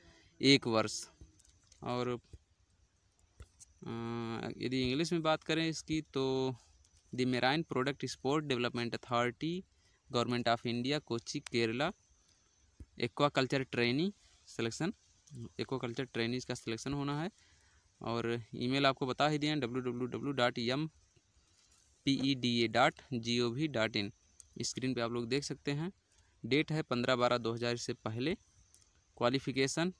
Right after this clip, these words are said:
post graduate in aquaculture में mariculture, fishery science, zoology और equivalent या इससे, इसके समकक्ष। एक्सपीरियंस minimum one year experience in aquaculture,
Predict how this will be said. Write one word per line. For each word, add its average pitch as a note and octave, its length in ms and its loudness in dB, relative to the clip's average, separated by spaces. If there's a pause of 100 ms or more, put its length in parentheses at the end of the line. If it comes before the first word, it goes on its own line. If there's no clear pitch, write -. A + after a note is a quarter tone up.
post D#3+ 200 0
graduate D3 420 2
in C3 220 0
aquaculture D3 720 2
में A#2+ 380 0 (680)
mariculture, C#3+ 720 2
fishery C3 580 0
science, D3+ 560 -2
zoology A#2+ 680 -2 (480)
और A#2 180 4
equivalent G#2 680 -2
या C#3 120 -2
इससे, D3+ 480 -6 (200)
इसके C3 220 0
समकक्ष। - 520 -4 (540)
एक्सपीरियंस D#3 720 2
minimum D3 440 2
one D#3 160 2
year E3 300 0
experience C#3+ 520 -2
in C3 160 0
aquaculture, D3 600 -2